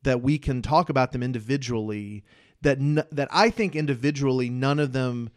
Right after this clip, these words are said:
have a major cause for concern. But I do think collectively there is,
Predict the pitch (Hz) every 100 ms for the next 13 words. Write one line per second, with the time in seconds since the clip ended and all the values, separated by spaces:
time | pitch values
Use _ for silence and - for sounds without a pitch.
0 | _ _ _ _ - 139 131 123 120 117
1 | 120 113 110 104 - 113 110 104 - 110
2 | 107 - 95 - - 107 92 82 90 104
3 | _ _ - - 135 127 139 202 202 160
4 | - 131 131 165 - 131 104 113 107 101
5 | 110 _ _ _ 127 139 143 156 151 -